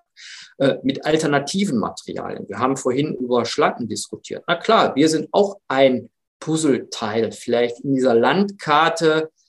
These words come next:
des Prozesses, wie kommen wir zu einem niedrigen Ressourcenverbrauch?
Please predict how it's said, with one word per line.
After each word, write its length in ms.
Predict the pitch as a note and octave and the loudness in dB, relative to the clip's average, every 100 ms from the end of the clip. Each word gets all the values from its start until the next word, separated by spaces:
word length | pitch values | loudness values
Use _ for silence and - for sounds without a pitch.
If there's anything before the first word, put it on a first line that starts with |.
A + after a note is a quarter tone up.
| _ _ - | _ _ -6
des 220 | - C#3+ - | 2 2 2
Prozesses, 720 | C#3 - D3+ E3 - D3 - | 0 2 4 6 4 0 -2
wie 160 | D#3 | -6
kommen 400 | - D3+ E3 D3+ | -2 0 0 -2
wir 480 | C3+ C#3+ C#3+ C#3 G#2+ | 0 4 4 4 0
zu 160 | - D3 | -6 -2
einem 160 | C#3+ C#3 | 0 0
niedrigen 680 | D3 D3+ D3 C#3+ C3 B2+ | -2 -2 -4 -2 -4 -4
Ressourcenverbrauch? 1400 | - C3 - F#3+ - - - - - F#2+ F2+ G#2 G#2+ - | -6 -6 -2 0 0 -4 -6 -4 -4 -4 0 4 4 2